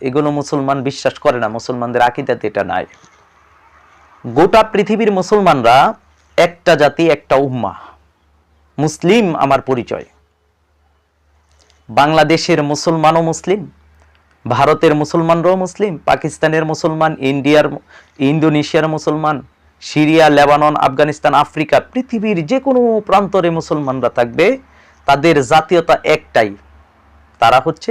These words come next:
মুসলিম জাতি, মুসলিম মিল্লাত, মুসলিম উম্মাহ। সাইক্স পিকো সর্বপ্রথম এই বর্ডার দিয়ে মুসলমানদের মধ্যে বিভেদ সৃষ্টি করেছে, খণ্ড খণ্ড করে দিয়েছে।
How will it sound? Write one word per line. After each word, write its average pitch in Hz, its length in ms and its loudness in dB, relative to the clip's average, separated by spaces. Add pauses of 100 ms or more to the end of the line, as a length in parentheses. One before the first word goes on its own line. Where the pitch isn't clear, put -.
মুসলিম 135 580 -4
জাতি, - 260 -8 (1160)
মুসলিম 147 440 -4 (100)
মিল্লাত, 101 320 -4 (640)
মুসলিম 139 460 -6 (140)
উম্মাহ। 123 360 -4 (1900)
সাইক্স - 520 -2
পিকো 220 320 2 (600)
সর্বপ্রথম 165 840 0 (120)
এই 135 160 2 (100)
বর্ডার 131 440 4
দিয়ে 113 220 -2 (1040)
মুসলমানদের 123 680 -4
মধ্যে 113 280 -6
বিভেদ 120 320 -4 (100)
সৃষ্টি - 240 -14
করেছে, - 340 -10 (100)
খণ্ড 175 320 -2 (140)
খণ্ড 170 180 -2 (120)
করে 135 160 0
দিয়েছে। 113 320 -6